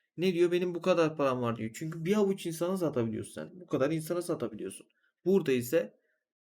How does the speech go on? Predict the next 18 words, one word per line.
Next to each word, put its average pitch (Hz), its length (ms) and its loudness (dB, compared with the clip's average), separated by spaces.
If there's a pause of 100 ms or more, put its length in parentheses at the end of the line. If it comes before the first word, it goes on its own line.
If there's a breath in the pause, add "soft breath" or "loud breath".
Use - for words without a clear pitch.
(180)
şeyin 170 360 4
geniş. 180 480 0 (460)
Müşteri 160 440 2
kitlen 156 360 -4
geniş. 147 320 -6
Yarın 151 300 2
bir 147 40 -12
gün 151 240 -6
sen 156 300 -2
başladın. 135 460 -2
Bundan 143 560 -4
setten 143 460 -6
kaç 165 200 -2
tane 143 180 -2
alacaksın? 120 280 -6
İki, 127 160 -6
dört, 123 220 0
altı. 127 400 -6